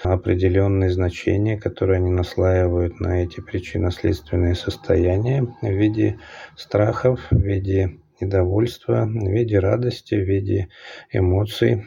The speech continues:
которые балансируют человека в состоянии некой энергетической разницы, наполненности или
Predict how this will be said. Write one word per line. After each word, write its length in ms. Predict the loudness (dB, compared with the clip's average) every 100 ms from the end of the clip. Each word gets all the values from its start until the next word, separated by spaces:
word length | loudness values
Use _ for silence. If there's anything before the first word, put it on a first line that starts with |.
| -10
которые 640 | -12 -4 0 2 2 0 -2
балансируют 760 | 2 2 2 0 -2 0 0 -2
человека 580 | -2 2 2 2 -2 -4
в 60 |
состоянии 560 | -4 -6 -2 0 2 2
некой 400 | 2 0 -2 0
энергетической 1080 | 0 0 -2 -2 -6 -6 -14 -4 0 0 -4 -18 -12 0
разницы, 720 | 2 2 0 -2 -2 -4 -4 -6
наполненности 960 | -4 -2 2 2 2 0 0 -4 -4
или 380 | 0 2 2 0